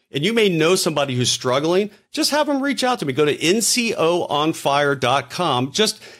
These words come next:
hit the contact button. Just reach out to me. I just love to talk to N C Os and to help them. You don't have to buy any of my stuff, but I just geek out. And because people don't always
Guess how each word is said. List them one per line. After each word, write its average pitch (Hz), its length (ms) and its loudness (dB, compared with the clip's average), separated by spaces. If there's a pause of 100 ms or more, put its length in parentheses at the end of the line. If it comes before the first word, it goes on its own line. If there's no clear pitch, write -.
(340)
hit 226 200 -2
the 220 80 -6
contact 208 540 0
button. 220 260 0
Just 226 220 -4
reach 233 180 -2
out 214 220 2
to 165 60 -6
me. 127 100 -2
I 185 160 0
just 285 240 -2
love 190 240 2
to 156 80 -4
talk 151 320 -2
to 175 60 0
N 165 120 2
C 165 220 0
Os 160 260 2 (340)
and 131 120 -2
to 123 80 0
help 151 280 0
them. 160 120 0
You 180 60 4
don't 247 100 2
have 233 80 -6
to 175 80 0
buy 156 240 0
any 156 160 2
of 151 40 2
my 147 140 2
stuff, - 720 -2 (100)
but 139 360 0
I 170 160 0
just 214 260 0
geek 185 200 0
out. 226 220 0
And 151 100 -4
because 165 380 0
people 233 340 -2
don't 202 380 0
always 185 640 2